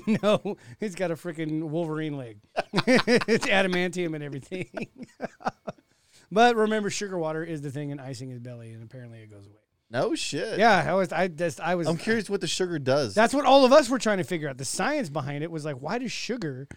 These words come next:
Speaker 2: Something with the glucose, <clears throat> I imagine.
Speaker 1: Hey, that, I don't know, because, like, coconut oil, nothing else worked. But the sugar water actually went
Speaker 2: That's what I'm saying. I wonder if there's something with the glucose maybe helps.
Speaker 1: soaked through the skin and maybe did something with the blood. I
Speaker 2: Well,
Speaker 1: don't
Speaker 2: 'cause
Speaker 1: know.
Speaker 2: you, a lot, your blood, you,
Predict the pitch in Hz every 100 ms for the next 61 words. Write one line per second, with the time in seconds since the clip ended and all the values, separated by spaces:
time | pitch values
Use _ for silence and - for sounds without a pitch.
0 | - - 151 156 143 117 113 139 - 104
1 | 143 135 101 - 104 101 107 101 104 _
2 | _ - - 175 190 160 147 175 208 147
3 | 143 156 143 139 175 160 175 156 156 151
4 | 135 160 156 147 147 - 175 143 127 _
5 | _ _ 175 165 151 - 220 185 156 139
6 | 147 147 143 - 139 131 - _ _ -
7 | - _ - 143 143 123 135 123 135 131
8 | 110 120 139 127 120 _ - 104 131 135
9 | 135 117 - 117 117 113 110 _ _ _
10 | - 120 131 123 - 190 185 - 170 156
11 | 131 - 156 156 151 147 143 139 131 143
12 | 135 151 139 135 127 120 123 127 127 127
13 | 170 143 175 139 190 147 160 151 160 175
14 | 143 156 139 120 135 160 131 147